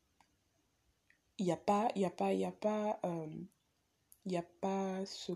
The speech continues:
ce soutien-là qu'on devrait normalement avoir pour se dire, pour, pour dire à la personne que carrément,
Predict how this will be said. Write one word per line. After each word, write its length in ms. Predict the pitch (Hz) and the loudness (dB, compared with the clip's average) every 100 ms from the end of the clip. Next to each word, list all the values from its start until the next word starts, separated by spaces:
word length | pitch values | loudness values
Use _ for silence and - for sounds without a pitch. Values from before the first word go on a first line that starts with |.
| - - | -8 -14
ce 200 | - 175 | -8 -6
soutien-là 640 | - 175 - 208 190 170 | -6 -6 -4 -2 2 0
qu'on 160 | 165 160 | -2 -4
devrait 320 | 156 156 175 | -4 -2 0
normalement 600 | 165 156 151 156 170 170 | 0 -2 -4 -4 -4 -4
avoir 440 | 156 - - - - - - - - | -6 -6 -6 -8 -14 -20 -20 -14 -10
pour 120 | 170 | -2
se 100 | 170 | -2
dire, 300 | 165 190 190 - - - | 0 0 -2 -4 -20 -6
pour, 200 | 165 160 | -4 -4
pour 240 | - - 160 | -6 -2 0
dire 200 | 202 247 | 2 2
à 40 | |
la 100 | 208 | 2
personne 300 | - - 180 | 0 -4 -4
que 100 | 170 | -4
carrément, 540 | 165 160 151 160 220 | -4 -4 -2 -2 -4